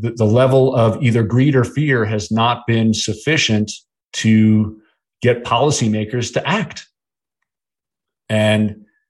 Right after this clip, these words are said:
you know, everybody's got their own sort of pet issue. And, and certainly we can, we can talk about the environment. And, <laughs> you know, there are parts of the world where the world is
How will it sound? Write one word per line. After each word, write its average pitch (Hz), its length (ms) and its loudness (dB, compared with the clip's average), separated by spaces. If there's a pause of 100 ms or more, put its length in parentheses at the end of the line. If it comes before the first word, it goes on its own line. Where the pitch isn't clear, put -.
(240)
you 139 80 2
know, 135 100 4
everybody's 143 460 2
got 135 280 2
their 120 200 2
own 123 240 2
sort 120 180 -6
of 110 140 -6
pet 117 280 -2
issue. 98 480 -2
And, 98 200 -6
and 107 120 -8
certainly 127 380 -2
we 120 140 -4
can, 107 240 -8
we 110 100 -6
can - 80 -16
talk 113 200 -2
about 113 180 0
the 101 100 -4
environment. 127 520 -4 (880)
And, 104 340 -2 (220)
<laughs> - 240 -16
you 147 120 -2
know, 127 320 -2 (220)
there 120 100 0
are 113 80 0
parts 139 240 2
of - 60 -6
the 127 80 2
world 127 260 2
where 120 100 0
the 98 80 -2
world 123 300 0
is 110 180 -8